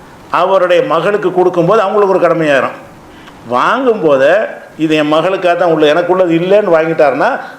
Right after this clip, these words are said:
அப்ப ஜக்காத்து கொடுத்தா மகளுக்கு தேவையில்லை. சேஃப்டிக்கு நீங்க வச்சுக்கிறீங்க. "என் மகளுக்கு தான் இதை வாங்க, எனக்கு வாங்கல, என் மகளுக்கு தான் வாங்குறேன்னா", அப்ப நீங்க மகளுக்கு கொடுத்துட்றீங்க.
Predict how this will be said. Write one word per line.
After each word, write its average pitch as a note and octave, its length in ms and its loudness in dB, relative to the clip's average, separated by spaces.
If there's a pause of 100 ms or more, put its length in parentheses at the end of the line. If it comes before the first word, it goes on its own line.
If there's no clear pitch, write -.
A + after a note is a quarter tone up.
அப்ப F#3+ 280 0
ஜக்காத்து G#3 420 0
கொடுத்தா F3 240 0
மகளுக்கு G#3 500 0
தேவையில்லை. F3 440 0 (480)
சேஃப்டிக்கு B3 340 -2
நீங்க A3 160 0
வச்சுக்கிறீங்க. C#3+ 400 -4 (520)
"என் C3+ 160 -2
மகளுக்கு F3+ 420 -2
தான் F#3 120 2
இதை E3+ 120 2
வாங்க, D#3 200 0
எனக்கு F3 360 0
வாங்கல, C#3+ 420 0 (380)
என் C3+ 140 -2
மகளுக்கு E3 380 -2
தான் F3+ 180 0
வாங்குறேன்னா", D3 580 0
அப்ப A#3 320 0
நீங்க G3 160 -2
மகளுக்கு F#3 360 0
கொடுத்துட்றீங்க. D3+ 440 -2